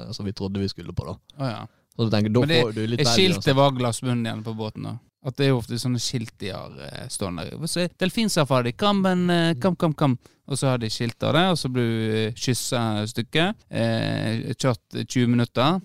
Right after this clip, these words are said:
Speaker 2: til plassen, og så, eh, ser du båten, ikke noe glassbunn, og så sier, "Nei, vet du hva, eh, vi trodde faktisk det var gla-," "Ja, OK, eh, you go."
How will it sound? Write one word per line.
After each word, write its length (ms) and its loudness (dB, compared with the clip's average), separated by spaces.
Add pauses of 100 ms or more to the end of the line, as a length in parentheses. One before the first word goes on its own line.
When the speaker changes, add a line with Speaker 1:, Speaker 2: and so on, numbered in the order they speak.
(140)
Speaker 2:
til 140 -4
plassen, 500 -2 (300)
og 100 -4
så, 200 0 (440)
eh, 40 -4
ser 240 2
du 60 -2
båten, 500 -2 (160)
ikke 400 0
noe 100 2
glassbunn, 720 2 (260)
og 120 4
så 140 2
sier, 160 -2
"Nei, 240 4
vet 120 4
du 60 2
hva, 180 2
eh, 140 2
vi 160 0
trodde 340 2
faktisk 200 -2
det 60 0
var 100 2
gla-," 140 -12
"Ja, 160 4 (100)
OK, 180 2
eh, 500 6
you 160 4
go." 280 4